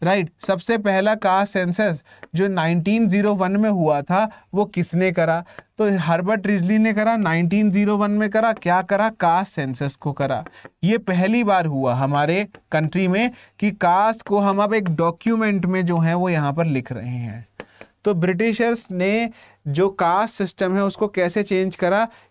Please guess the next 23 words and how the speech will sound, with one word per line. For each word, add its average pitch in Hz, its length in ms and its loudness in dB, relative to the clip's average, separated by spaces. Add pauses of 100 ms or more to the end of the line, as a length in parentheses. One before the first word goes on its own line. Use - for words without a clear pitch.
कि 214 120 0
कास्ट 180 480 0
को 220 100 0
एक 220 120 -2
पन्ने 175 320 -2
पे 160 100 0
लिख 131 160 0
दिया। 131 180 -4
पहले 180 340 0
कास्ट 208 580 -2
जो 202 140 2
है 202 60 0
वो 220 140 2
इंस्टीट्यूशन 208 760 0
था, 190 220 -2 (480)
अब 214 160 0
उन्होंने 226 340 2
क्या 226 220 2
बना 208 280 0
दिया, 214 240 2
उसको 214 400 -2
और 208 440 2
ज़्यादा 190 400 2